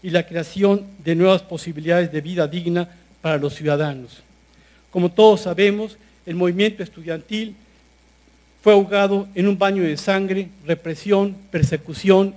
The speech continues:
y censura informativa para ser silenciado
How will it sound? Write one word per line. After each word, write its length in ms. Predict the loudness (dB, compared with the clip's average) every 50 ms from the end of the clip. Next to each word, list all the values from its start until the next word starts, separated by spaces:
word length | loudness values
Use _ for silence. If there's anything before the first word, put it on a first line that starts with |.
| -10 -12
y 100 | -10 -6
censura 440 | -4 -2 -4 -2 -2 -2 0 0 0
informativa 720 | 0 -2 -4 -6 -6 -6 -8 -6 -2 -2 -2 0 -2 -4 -6 -10 -20 -20 _ _ _ _ _ _
para 220 | 2 4 4 4
ser 180 | 4 4 4 4
silenciado 800 | 4 0 -6 -4 -4 -4 -4 -4 -2 2 2 2 2 0 -4